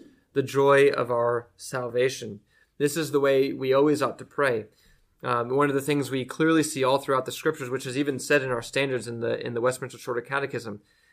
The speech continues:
that really the entire Word of God is of use to direct us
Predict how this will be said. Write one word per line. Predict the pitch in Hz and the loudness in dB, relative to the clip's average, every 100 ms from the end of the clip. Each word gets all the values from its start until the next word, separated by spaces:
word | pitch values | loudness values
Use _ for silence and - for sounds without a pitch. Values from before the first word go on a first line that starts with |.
| _ | _
that | 143 | 2
really | 143 160 185 | 4 8 6
the | 156 160 | 6 2
entire | 143 131 147 165 156 | 0 0 2 6 6
Word | 143 147 | 4 4
of | 131 | 2
God | 120 135 123 107 | 2 2 2 0
is | 110 120 | -4 -2
of | 127 113 | -2 -2
use | 120 135 131 | -4 -4 -4
to | - | -8
direct | 117 113 120 120 117 | -6 -2 -2 -4 -8
us | 107 - | -10 -14